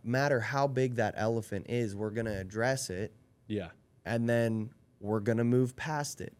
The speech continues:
Speaker 1: And we're gonna figure out a way together to get this elephant out of the house. And, like, I have a teammate, like, a real
Speaker 2: Yep.
Speaker 1: teammate that,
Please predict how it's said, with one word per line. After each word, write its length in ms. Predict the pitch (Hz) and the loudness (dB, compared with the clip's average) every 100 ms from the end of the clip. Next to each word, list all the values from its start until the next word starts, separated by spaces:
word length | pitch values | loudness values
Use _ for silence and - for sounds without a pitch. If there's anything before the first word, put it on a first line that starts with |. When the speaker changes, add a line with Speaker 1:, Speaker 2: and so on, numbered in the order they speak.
| - | -8
Speaker 1:
And 120 | 110 | -2
we're 140 | 110 120 | 0 2
gonna 180 | 135 | 2
figure 320 | 147 139 131 139 | 0 0 2 4
out 140 | 135 | 4
a 40 | |
way 220 | 135 131 131 | 4 4 4
together 540 | 123 123 127 107 104 | 4 4 4 2 -2
to 140 | 98 98 | -4 -4
get 240 | 107 117 | -2 0
this 180 | 117 113 | 0 -2
elephant 440 | 104 107 - 101 | 0 -2 -2 -6
out 160 | - 101 | -4 -4
of 60 | 98 | -4
the 80 | |
house. 480 | 92 95 - - - _ _ _ _ - | -6 -6 -8 -16 -20 _ _ _ _ -2
And, 200 | 131 127 | 2 4
like, 360 | 123 113 104 - _ _ _ _ _ _ _ _ _ _ | 4 2 0 -8 _ _ _ _ _ _ _ _ _ _
I 140 | 120 139 | 2 2
have 320 | 127 151 160 | 4 2 2
a 60 | |
teammate, 600 | 139 - 139 143 117 85 - - | 0 -2 -2 0 -2 -4 -8 -6
like, 140 | 113 | -2
a 60 | 113 | -2
real 360 | 98 107 139 | -2 0 2
Speaker 2:
Yep. 80 | 151 | 2
Speaker 1:
teammate 560 | 151 147 139 104 95 - | 0 -2 0 -2 -4 -4
that, 240 | 110 107 | 0 0